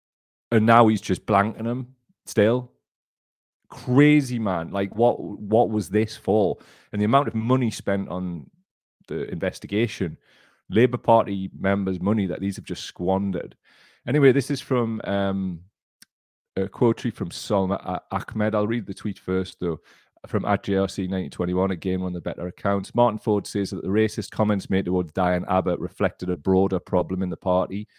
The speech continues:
Black and Asian councillors or prospective M Ps felt they had been subject to disciplinary actions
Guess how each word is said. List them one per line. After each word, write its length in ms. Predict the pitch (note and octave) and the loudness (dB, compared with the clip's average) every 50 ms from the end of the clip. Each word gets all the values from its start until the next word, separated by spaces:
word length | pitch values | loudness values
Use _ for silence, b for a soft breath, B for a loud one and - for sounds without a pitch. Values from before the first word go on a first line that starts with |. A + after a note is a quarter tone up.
| b b b b b _ _ | b b b b b _ _
Black 240 | A2 A2+ B2+ - - | 0 0 0 0 0
and 80 | A#2+ | -2
Asian 260 | B2 B2+ B2 - B2 | -2 -2 -2 -4 -6
councillors 540 | G#2 - A#2+ A#2 A#2 A#2+ - - G#2 F#2 - | -4 -2 0 0 0 -2 -4 -4 -4 -4 -2
or 80 | F#2 F2+ | -4 -6
prospective 500 | - F#2+ - - - G#2+ F#2+ - G2 G2+ | -6 -10 -4 -2 0 0 0 -2 -2 -2
M 160 | G2 F#2 F#2 | -2 -2 -2
Ps 320 | - - G2+ G2 F#2 - | -4 -4 -4 -4 -4 -4
felt 220 | - - F#2+ F#2 - | -2 -2 -2 -2 -2
they 60 | E2+ | -4
had 180 | E2 F#2 F2 - | -6 -6 -6 -4
been 180 | F#2+ F#2 E2+ | -4 -4 -4
subject 440 | F2 - - G#2+ F#2+ - G2+ F#2 - | -4 -4 -4 -2 -2 -2 -4 -4 -6
to 80 | - F#2 | -8 -8
disciplinary 640 | - G#2 G2 - G#2 - _ - G#2+ G2+ G2 F#2+ - - | -6 -6 -6 -6 -8 -10 _ -4 -4 -2 -2 -4 -2 -4
actions 580 | G#2+ G2 - - - - F#2+ F2 F2 F2+ F#2 | -4 -4 -4 -8 -10 -8 -6 -6 -6 -8 -10